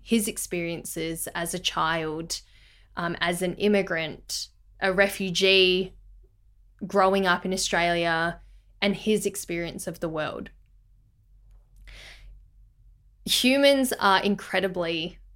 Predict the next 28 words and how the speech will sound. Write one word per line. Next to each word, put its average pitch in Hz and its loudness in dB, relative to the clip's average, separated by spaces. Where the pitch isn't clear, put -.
complex - -4
creatures, - -6
and 175 -2
we 185 0
all 190 2
have 175 -2
our 170 -4
own 170 -8
turbulence - -8
and 170 -8
our 160 2
own 185 2
stuff - -2
going 170 -4
on. - -8
Um, 151 -6
and 254 6
this 320 4
isn't 330 0
to 302 2
justify 214 2
any 190 0
kind 180 -2
of 185 -4
wrongdoing 254 2
or 185 4
to 175 0
accept - -2